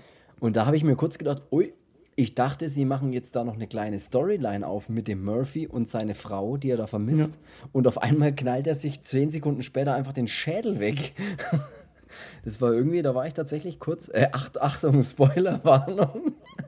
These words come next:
Speaker 1: <laughs> Ach,
Speaker 2: Das hast
Speaker 1: scheiße,
Speaker 2: du dir ja gar nicht
Speaker 1: scheißegal.
Speaker 2: gedacht.
Speaker 1: Scheißegal, wir vergessen das immer, aber ich, es,
Speaker 2: Ja, das
Speaker 1: ich,
Speaker 2: ist
Speaker 1: ich meine, wenn ihr, wenn ihr den Podcast hört, ich glaube, ihr merkt ja, wir reden über den ganzen Film und nicht nur so grob über die Handlung, sondern halt einfach, was in dem Film passiert. Also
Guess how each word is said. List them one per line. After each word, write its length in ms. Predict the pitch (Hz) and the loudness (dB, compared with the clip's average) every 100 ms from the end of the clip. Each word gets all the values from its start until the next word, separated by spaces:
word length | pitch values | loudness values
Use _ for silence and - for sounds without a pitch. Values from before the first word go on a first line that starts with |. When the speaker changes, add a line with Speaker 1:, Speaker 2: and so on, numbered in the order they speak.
| - - - - | -8 -8 -4 0
Speaker 1:
<laughs> 60 | 156 165 165 - 208 190 - | 0 2 -2 -2 -4 -4 -4
Ach, 0 | |
Speaker 2:
Das 120 | 117 | -4
hast 100 | 95 | -2
Speaker 1:
scheiße, 420 | - 165 101 - | 0 2 2 0
Speaker 2:
du 60 | 147 | 0
dir 100 | 185 | 2
ja 60 | 160 | 2
gar 100 | 160 | 2
nicht 80 | 151 | 2
Speaker 1:
scheißegal. 160 | 156 | 2
Speaker 2:
gedacht. 420 | 156 151 151 - _ | 0 0 -4 -8 _
Speaker 1:
Scheißegal, 600 | - 117 123 113 101 110 113 | -4 0 2 2 0 0 0
wir 100 | 98 | -2
vergessen 340 | 101 101 104 | -2 -2 -2
das 140 | 92 95 | -4 -6
immer, 200 | 104 95 | -6 -6
aber 220 | 90 85 | -8 -10
ich, 240 | 98 - | -12 -14
es, 360 | 95 - - - _ _ _ _ _ _ _ | -14 -14 -16 -20 _ _ _ _ _ _ _
Speaker 2:
Ja, 80 | 101 120 | -10 -8
das 40 | |
Speaker 1:
ich, 180 | 120 - | -8 -8
Speaker 2:
ist 80 | 131 | -4
Speaker 1:
ich 60 | 117 | 0
meine, 260 | 131 143 | 0 2
wenn 100 | 135 | 2
ihr, 140 | 143 - | 2 0
wenn 100 | 127 143 | -2 0
ihr 100 | 131 | 2
den 120 | 120 | 0
Podcast 440 | 127 131 123 - | -2 -2 -4 -2
hört, 180 | 131 131 | -2 -2
ich 60 | 120 | -2
glaube, 180 | 120 | -2
ihr 60 | 120 | -2
merkt 260 | 107 120 135 | -2 -4 -4
ja, 100 | 113 | -4
wir 140 | 113 | -2
reden 220 | 113 120 | -2 -2
über 160 | 110 110 | -4 -4
den 180 | 110 107 | -4 -4
ganzen 420 | 101 120 117 104 | -2 -2 -4 -6
Film 300 | - 117 120 | -4 -2 -2
und 120 | 101 | -4
nicht 260 | 110 - - - - - - | -6 -8 -16 -20 -20 -16 -6
nur 200 | 107 107 | -4 -2
so 140 | 110 | -4
grob 380 | 87 101 117 135 | -6 2 4 4
über 160 | 113 104 | 0 -2
die 120 | 98 | -2
Handlung, 380 | 92 113 107 101 | 0 -2 -2 -2
sondern 240 | 101 101 | -4 -2
halt 120 | 104 | -2
einfach, 180 | 98 98 | -4 -4
was 160 | 101 110 | -6 -4
in 60 | |
dem 140 | 98 90 | -6 -6
Film 180 | 104 101 | -8 -8
passiert. 400 | 95 - 104 - | -10 -6 -6 -6
Also 260 | 92 92 | -10 -12